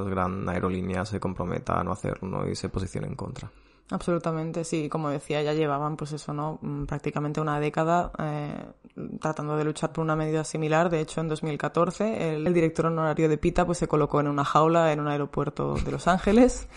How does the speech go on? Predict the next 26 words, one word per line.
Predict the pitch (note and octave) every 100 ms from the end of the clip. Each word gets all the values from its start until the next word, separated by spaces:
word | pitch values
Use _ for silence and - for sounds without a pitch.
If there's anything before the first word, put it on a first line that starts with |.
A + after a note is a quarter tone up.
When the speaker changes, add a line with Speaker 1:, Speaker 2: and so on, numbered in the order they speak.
| -
Speaker 1:
<laughs> | - -
Joder. | G3+ G3
Speaker 2:
eh, | D#3
pues, | D3+
tratando | - D3+ D3+ D3+
de, | D3 C#3+ -
bueno, | - - -
de |
añadir | C3 D3 D#3
impacto | D#3+ D#3 D3+
a |
las | D3+
manifestaciones. | D#3 D3 C#3 D3 - - C#3
Ya, | - -
ya | D3+
sabéis | - D#3+ -
que |
nosotras | D#3 D3 D3+
no | D#3
somos | D3+ D3
superfans | D#3 C#3+ - - D3+
de | D3+
esas | D3 D3
performances, | D3+ D3 E3 G3 A#3
pero | D3 C#3+
bueno. | - D#3+